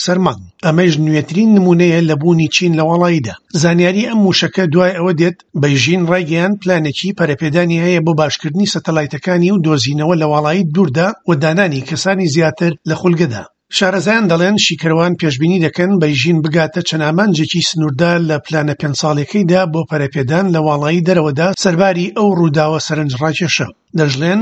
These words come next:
بەرنامەی واڵایی چین ڕکەبەری بەرنامەی رووسیا وڵاتە یەکگرتوەکانی ئەمریکایە،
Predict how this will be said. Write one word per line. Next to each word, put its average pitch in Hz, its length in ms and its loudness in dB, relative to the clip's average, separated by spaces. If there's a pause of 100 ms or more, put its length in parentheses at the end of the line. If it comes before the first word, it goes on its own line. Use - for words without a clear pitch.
(100)
بەرنامەی 151 460 -2
واڵایی 147 400 0
چین 196 200 0 (100)
ڕکەبەری 160 540 -2
بەرنامەی 151 520 -2
رووسیا 170 360 0
وڵاتە 151 400 -2
یەکگرتوەکانی 151 640 -2
ئەمریکایە، 151 480 -2